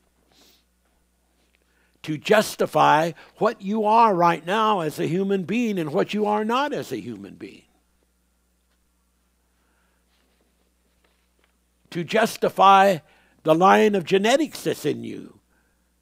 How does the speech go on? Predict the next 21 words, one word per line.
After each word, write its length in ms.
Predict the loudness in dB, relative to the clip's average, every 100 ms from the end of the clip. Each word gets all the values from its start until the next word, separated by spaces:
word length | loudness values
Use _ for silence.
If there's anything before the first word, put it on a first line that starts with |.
| _ _ _ _ _
that 200 | 2 4
by 140 | 6
the 140 | 4 2
D 260 | 0 2
N 100 | 4 4
A 360 | 2 2 0
cause 460 | -2 0 0 0 -4
you 100 | -4
to 100 | -4
be 220 | -4 -4
what 260 | -2 -4 -4
you 160 | 0
are 200 | 2 2
when 160 | 0 -6
you 100 | -4
don't 220 | -4 -4
even 220 | -4 -6
want 240 | -6 -6 -6
to 100 | -8
be. 360 | -8 -10 -14 _ _ _ _ _ _ _
As 380 | 4 4 4 -8